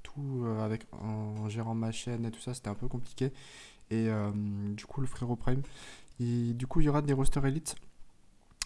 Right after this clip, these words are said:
Donc plus, quelques joueurs, euh, seront dans le roster élite. Eux ce seront vraiment des joueurs,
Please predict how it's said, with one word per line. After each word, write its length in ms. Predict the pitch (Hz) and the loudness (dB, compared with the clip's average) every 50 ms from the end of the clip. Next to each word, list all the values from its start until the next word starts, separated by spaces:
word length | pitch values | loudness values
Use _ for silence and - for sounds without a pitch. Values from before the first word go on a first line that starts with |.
| - - | -8 -2
Donc 180 | - 131 131 - | -2 -2 0 4
plus, 240 | - - 139 - - - | 6 6 6 6 4 2
quelques 240 | - 135 135 - 143 | 0 0 2 0 4
joueurs, 320 | 135 139 151 151 139 135 | 8 8 8 8 8 4
euh, 160 | 127 117 113 | 2 0 0
seront 300 | 113 110 - 123 131 139 | -2 -4 -4 -2 -2 0
dans 100 | 135 123 | 0 0
le 60 | 117 | -2
roster 260 | 117 123 123 127 - 120 123 | -2 -4 -6 -6 -4 -4 -4
élite. 200 | 123 139 - - - | -4 -6 -6 -4 -4
Eux 60 | 135 | -4
ce 120 | 135 - 127 | -4 -4 -8
seront 360 | - - - 120 120 120 117 | -12 -10 -8 -6 -6 -4 -4
vraiment 200 | 120 123 131 135 | -4 -2 -2 -2
des 120 | 127 123 | -2 -2
joueurs, 180 | 117 120 123 | -2 -2 -4